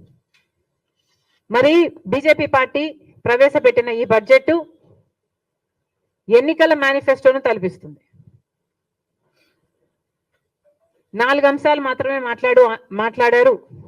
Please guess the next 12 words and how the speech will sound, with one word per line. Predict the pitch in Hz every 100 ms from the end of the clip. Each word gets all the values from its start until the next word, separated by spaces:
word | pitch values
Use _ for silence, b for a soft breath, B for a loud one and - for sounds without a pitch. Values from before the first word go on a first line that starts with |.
| - 214
ఆంధ్ర | 254 254
రాష్ట్రం | 233 220 233 220
గురించి. | 202 202 220 277 - _ _ _ _ _ _ _ _ _ _ _ _ _ _
వీటిల్లో | 180 262 277 254 294 302 - - _ _ _ _ _ _ _ _ _ _ _ _ _ _ _ _ _ _ _ -
బడ్జెట్ | 220 285 302 -
ప్రవేశపెట్టక | 494 554 302 302 240 285 285 240
ముందు | 233 302 294 - - - _ _ _ _ _ _ 240
చంద్రబాబు | 247 285 285 285 480
గారు | 254 311 - _ _ - _ _ _ _ _ _ _ _ _ 185
లక్ష | 508 - 320 294
కోట్ల | 285 285 269
రూపాయలు | 262 302 226